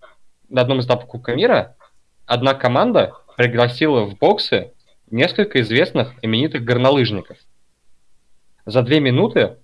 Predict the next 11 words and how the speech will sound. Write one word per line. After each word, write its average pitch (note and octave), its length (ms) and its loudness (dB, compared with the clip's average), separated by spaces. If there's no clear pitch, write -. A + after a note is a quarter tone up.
назовите C3+ 480 0
эту - 140 -4
команду G#2 540 0
или B2+ 200 -2
объясните F3 480 -2
принцип - 520 -2
или A2 320 -4
смысл, C3 500 -6
почему C3 440 -4
какой-то B2 360 -2
команде A#2 420 -2